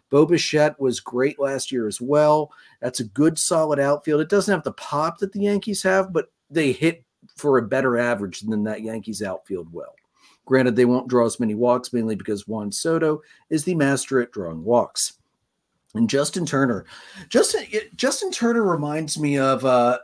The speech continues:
a, a former Oriole and Braves guy, Nick Markakis. He's not always gonna show a ton of pop anymore,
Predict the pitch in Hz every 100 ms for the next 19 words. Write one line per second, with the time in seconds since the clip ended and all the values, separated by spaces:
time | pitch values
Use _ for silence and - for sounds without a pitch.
0 | _ 143 131 143 - 151 135 - - 190
1 | 220 240 - 156 165 175 160 139 120 117
2 | 120 104 120 101 104 165 170 240 214 -
3 | 101 98 - - - - - - _ 196
4 | 170 185 208 302 311 247 226 202 190 -
5 | 165 160 160 143 - 156 208 - - 156
6 | 151 147 127 127 123 123